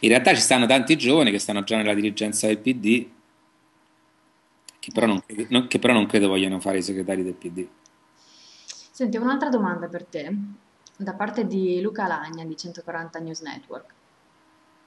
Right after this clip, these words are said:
Speaker 2: che è questa. Perché l'Italia è l'unico paese occidentale ricco e con problemi in cui non ha, non è nato un vero movimento Occupy?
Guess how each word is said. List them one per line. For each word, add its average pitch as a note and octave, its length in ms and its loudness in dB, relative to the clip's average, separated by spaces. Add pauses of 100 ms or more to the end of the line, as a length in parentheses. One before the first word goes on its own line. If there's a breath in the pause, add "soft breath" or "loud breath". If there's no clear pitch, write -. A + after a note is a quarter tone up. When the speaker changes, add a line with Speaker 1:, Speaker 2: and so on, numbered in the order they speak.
(440)
Speaker 2:
che G3+ 320 -4
è G3 80 -12
questa. - 360 -12 (600 soft breath)
Perché D4 280 -6
l'Italia F3+ 480 0
è F3 40 2
l'unico G3 380 0
paese F3+ 300 -2
occidentale E3+ 720 -4
ricco F#3 500 -2
e F3 140 -8
con F#3 160 -4
problemi E3+ 680 -6
in F#3+ 120 -4
cui G#3+ 140 -4
non F#3+ 140 -2
ha, F#3 200 -2
non G#3 160 2
è G#3+ 80 -2
nato F#3+ 440 0
un F3 80 -6
vero F3+ 260 -4
movimento E3 760 -8
Occupy? D3 520 -12